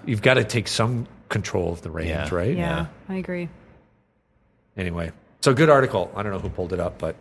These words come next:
Speaker 3: Probably me.
Speaker 1: it's always good to be reminded of these things. All right, you ready for the next segment? Let's
Speaker 3: It's a big one.
Speaker 1: talk microsites.
Speaker 3: Woo!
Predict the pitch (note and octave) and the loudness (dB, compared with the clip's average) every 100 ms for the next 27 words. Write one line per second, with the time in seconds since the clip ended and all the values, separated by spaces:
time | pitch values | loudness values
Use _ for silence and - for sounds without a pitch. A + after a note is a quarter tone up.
0 | - _ _ _ - C#4 A3+ F3 F3 - | -20 _ _ _ -2 0 0 -2 -6 -12
1 | - - F3+ F#3+ F3 E3+ D#3+ C#3+ C#3+ C#3+ | -4 0 2 4 2 2 0 0 0 0
2 | C3 G#2+ G#2 G2+ F#2+ F#2+ F#2 - F#2 F#2 | 2 4 4 0 -2 -2 -4 -4 -4 -4
3 | F#2 - - - _ _ _ _ _ _ | -8 -12 -20 -20 _ _ _ _ _ _
4 | G2 G2 F#2 G2 G#2+ C3+ C#3 A#2+ C3 - | -4 -2 0 2 2 2 2 0 0 2
5 | D3 E3+ F3+ - - - - - - - | 2 2 0 -6 -20 -2 -2 -2 -16 -20
6 | - - - _ _ _ _ _ _ D#3 | -20 -20 -20 _ _ _ _ _ _ 4
7 | B3 G3+ - - A3+ - G3+ A#3+ G#3 G3 | 6 6 4 -2 -2 0 2 2 6 10
8 | B3+ A#3+ D#3+ - - - - - C3+ F3+ | 12 12 10 6 -12 -16 -20 -12 0 8
9 | C#4 C4+ A3 - G#3 F#3+ F3+ F3 D#3+ D3+ | 8 10 4 8 10 10 8 8 8 8
10 | C#3+ B2 G4 A4 G#4+ A4 G#4+ | 8 4 4 6 8 8 4